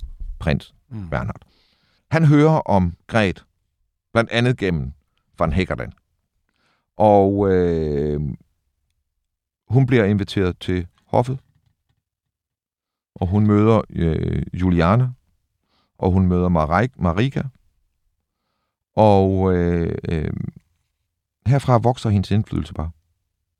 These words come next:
Speaker 1: Det her, det er otteogfyrre, og, øh, nu begynder hun at komme jævnligt, og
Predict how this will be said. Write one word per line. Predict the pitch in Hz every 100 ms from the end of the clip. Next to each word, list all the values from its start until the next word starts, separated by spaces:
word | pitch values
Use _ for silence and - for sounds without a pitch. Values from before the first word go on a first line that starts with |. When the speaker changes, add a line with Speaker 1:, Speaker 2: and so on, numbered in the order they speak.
| _ -
Speaker 1:
Det |
her, | 113
det | 120
er |
otteogfyrre, | 71 113 123 - 101 98 117 117 _ _ _ _ _ _ _ _ _ _ _ _
og, | 98 95 90 92 90
øh, | 90 87 85 82 80 87 _
nu | 101 123
begynder | 123 127 101
hun | 104 120
at | -
komme | 104 104 117 123 - _ _ _ _ _ _ _ _ _ _ _ _ _ _ _ _ _ -
jævnligt, | 107 131 139 120 - _ _ _ _ _ _ _ _ _ _ _ _ _
og | 92 87